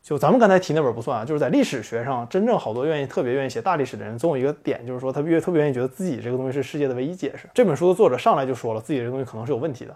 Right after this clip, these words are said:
虽然我理解中他是一个非常自信的说法，就是谦虚一下，但他的确是会告诉你说这个东西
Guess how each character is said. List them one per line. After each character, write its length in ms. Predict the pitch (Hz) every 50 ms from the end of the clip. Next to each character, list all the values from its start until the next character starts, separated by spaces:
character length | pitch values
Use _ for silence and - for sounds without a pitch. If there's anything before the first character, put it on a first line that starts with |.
| - -
虽 140 | - 214
然 100 | 226 233
我 80 | 214 160
理 140 | 131 151 202
解 80 | 208
中 120 | 143 139 147
他 80 | 143
是 60 | 175 165
一 60 | 165
个 60 | 170
非 100 | - 202
常 120 | 190 196
自 140 | 185 - 233
信 180 | 208 - 311 220
的 60 | 156
说 160 | 131 - 143
法， 180 | 127 117 107 104 - _
就 120 | _ - 131
是 60 | -
谦 180 | - 233 254
虚 160 | 214 185 151 123
一 40 |
下， 120 | 123 117 104 - - -
但 160 | - 214 214
他 120 | 208 214 208
的 120 | - 160
确 200 | 180 254 226 156
是 280 | 135 143 131 123 123 - _ _
会 120 | - 175
告 180 | 170 262 240 170
诉 140 | 139 139
你 140 | 123 117 107
说 120 | - 139 131
这 120 | 139 165
个 60 | 147
东 120 | 131 135 139
西 180 | 139 135 131